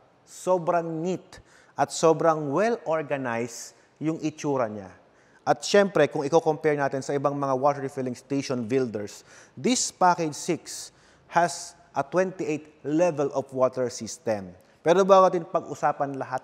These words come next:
ng detalyeng yan, eh, isa-isahin ko muna kung ano ba ang mga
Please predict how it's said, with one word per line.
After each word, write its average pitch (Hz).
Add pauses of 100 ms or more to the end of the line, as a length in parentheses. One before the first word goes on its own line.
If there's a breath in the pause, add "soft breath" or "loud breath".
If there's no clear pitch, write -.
ng 127
detalyeng 117
yan, 120 (440 soft breath)
eh, 143
isa-isahin 143
ko 131
muna 120
kung 135
ano 160
ba 139
ang 143
mga 135